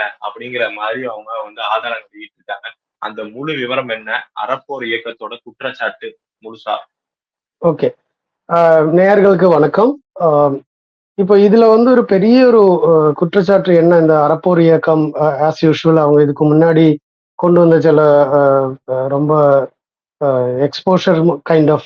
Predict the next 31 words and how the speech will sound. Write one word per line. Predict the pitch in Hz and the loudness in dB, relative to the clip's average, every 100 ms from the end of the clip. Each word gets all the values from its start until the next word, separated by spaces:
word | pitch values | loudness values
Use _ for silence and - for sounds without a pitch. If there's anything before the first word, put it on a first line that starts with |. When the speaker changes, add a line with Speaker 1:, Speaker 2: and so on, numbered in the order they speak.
| - | -4
Speaker 2:
ஆஹ், | 139 | -2
இதெல்லாம் | 135 147 151 147 | 0 0 2 2
வந்திருக்கும். | 135 123 117 - _ _ _ _ - | 0 -4 -6 -12 _ _ _ _ -2
So | 170 | 0
அதே | 165 226 | 2 2
மாதிரி | 226 190 170 175 | 4 2 4 4
இதுவும் | 170 170 226 233 | 4 4 4 4
கொஞ்சம் | 226 165 156 160 147 147 143 151 | 4 2 4 4 2 2 -2 -4
ரொம்பவே | 143 160 175 185 190 196 | -4 0 2 2 4 4
ஒரு, | 175 160 147 143 _ _ _ _ - | 4 4 4 0 _ _ _ _ -4
ஆஹ், | 143 139 139 135 | 0 2 2 0
அரசியல், | 135 170 185 208 196 185 175 156 - 151 | 0 0 0 2 4 4 2 0 -2 -2
ஆஹ், | 143 135 131 135 - | 0 -2 -4 -8 -4
இது | 170 | 0
வரக்கூடிய, | 160 160 160 165 156 165 226 - _ _ _ _ _ _ _ - | 2 0 0 0 2 2 2 -2 _ _ _ _ _ _ _ -2
அரசியல் | 165 - 196 | -2 2 2
விமர்சனங்கள் | 170 170 175 196 190 175 | 4 2 2 0 2 4
எழக்கூடிய | 156 165 - 185 165 165 214 247 _ | 4 2 2 0 2 2 2 0 _
ஒரு | 175 160 | -2 0
குற்றச்சாட்டு | 151 170 165 143 127 139 | -2 -2 -2 -2 -2 -2
தான் | 131 131 | -2 0
இது. | 123 196 _ _ _ _ _ | 0 -2 _ _ _ _ _
குற்றச்சாட்டுங்கிற | - 185 226 233 233 247 233 | -2 0 2 2 4 4 4
சொல்றதை | 226 202 202 202 | 2 2 4 4
விட | 196 262 294 285 | 4 4 2 0
it's | 202 170 202 | -2 0 2
a | 185 180 165 | 2 2 0
more | 175 196 208 | 2 2 2
of | 185 | 0
a | 202 | 0
fact | 185 175 | 0 -2